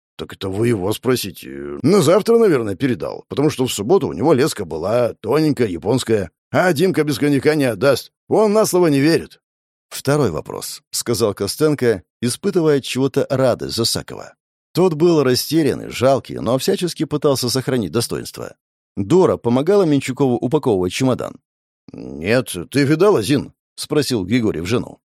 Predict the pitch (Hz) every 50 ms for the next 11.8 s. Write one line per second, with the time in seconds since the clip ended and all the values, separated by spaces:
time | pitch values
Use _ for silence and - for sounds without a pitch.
0 | _ _ _ _ _ _ _ - 165 151 143 131 127 147 165 165 156 151 143 -
1 | 139 151 151 151 151 147 - 151 175 202 214 185 - 147 127 120 120 117 117 120
2 | 113 127 123 110 110 127 127 123 127 120 117 107 - - - - 123 120 117 117
3 | 117 113 - - - _ _ _ _ - 123 - - 127 117 - 127 120 120 113
4 | 95 101 123 113 110 117 110 117 110 110 104 90 - _ _ _ _ _ _ -
5 | 190 190 190 175 151 - - 131 147 147 110 98 135 147 113 104 92 82 67 67
6 | 104 101 120 147 127 120 139 131 85 - - - _ _ _ _ _ _ - 110
7 | 73 60 67 85 123 120 110 - _ - - - 117 113 - - 110 98 - 117
8 | - - 120 113 113 104 117 110 101 92 - _ _ _ _ _ _ _ 208 220
9 | 220 214 208 202 190 180 170 156 143 156 180 190 165 120 156 156 - - 139 127
10 | 135 - 120 - 107 98 85 65 53 - - - - _ _ _ 101 101 104 92
11 | 117 - - 107 98 95 95 92 107 90 - 64 55 50 - -